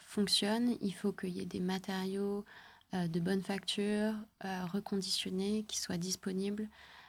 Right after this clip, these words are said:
facilement pour les artisans et les entreprises qui, derrière, ont besoin de, de les intégrer dans les, dans les projets. Donc aujourd'hui, il y a, il y a quelques filières qui existent,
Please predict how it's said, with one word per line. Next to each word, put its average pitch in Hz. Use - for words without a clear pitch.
facilement 214
pour 208
les 185
artisans 190
et 196
les 180
entreprises -
qui, -
derrière, 185
ont 185
besoin 180
de, 180
de 190
les 180
intégrer 190
dans 185
les, 190
dans 196
les 196
projets. 208
Donc 214
aujourd'hui, 196
il -
y 202
a, -
il -
y 185
a 175
quelques 214
filières 196
qui -
existent, 190